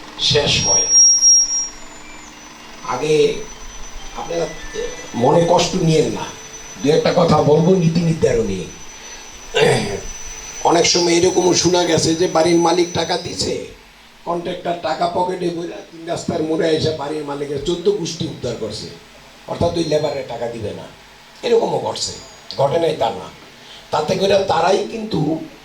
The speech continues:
এক সময়, এ, বিতর্কিত হয়েছে এবং বিতাড়িত হয়েছে। কেউ কিচ্ছু করতে হয় নাই,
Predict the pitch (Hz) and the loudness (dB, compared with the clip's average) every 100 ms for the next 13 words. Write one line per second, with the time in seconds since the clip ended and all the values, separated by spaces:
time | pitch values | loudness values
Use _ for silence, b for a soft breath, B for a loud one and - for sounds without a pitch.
0 | - - - 160 156 131 127 151 - - | -4 -2 0 0 0 0 -2 -4 -10 -16
1 | - - - 127 120 117 - - - - | -16 -14 -12 -6 -4 -4 -8 -10 -12 -14
2 | - - - - - - 214 208 220 - | -12 -12 -14 -10 -6 2 4 4 4 6
3 | - - - - - - 131 139 - - | 6 4 0 -4 -8 -4 0 0 0 -8
4 | - 156 220 - 196 - - - - - | -10 -6 2 4 4 0 -4 -4 -6 -8
5 | - - - - - 208 226 - 247 - | -10 -16 -20 -10 4 6 6 0 -8 -6
6 | 208 170 147 104 92 - | 0 2 2 0 -2 -8